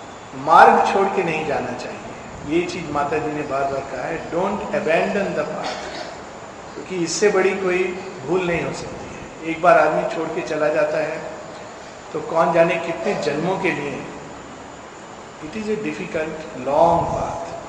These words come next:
किस तरह का पथ है, इसका थोड़ा थोड़ा वर्णन हम लोग synthesis of योग में देखते हैं।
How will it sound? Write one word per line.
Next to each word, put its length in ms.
किस 200
तरह 220
का 140
पथ 220
है, 480
इसका 240
थोड़ा 300
थोड़ा 280
वर्णन 440
हम 140
लोग 200
synthesis 600
of 80
योग 180
में 180
देखते 340
हैं। 140